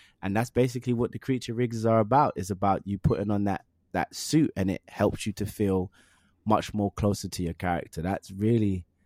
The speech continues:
the best way to ex-, to describe what the rigs are for.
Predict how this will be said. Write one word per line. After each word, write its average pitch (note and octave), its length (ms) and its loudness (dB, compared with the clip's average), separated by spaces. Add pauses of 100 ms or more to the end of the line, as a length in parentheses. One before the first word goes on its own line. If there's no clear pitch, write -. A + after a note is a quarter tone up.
(160)
the E2+ 100 -6
best F#2+ 300 0
way F2+ 140 -2
to - 160 -4
ex-, - 200 -8 (400)
to F#2 120 -6
describe E2+ 640 -4 (140)
what - 180 -10
the E2+ 100 -2
rigs E2+ 340 -4
are E2 120 -8
for. D#2 380 -10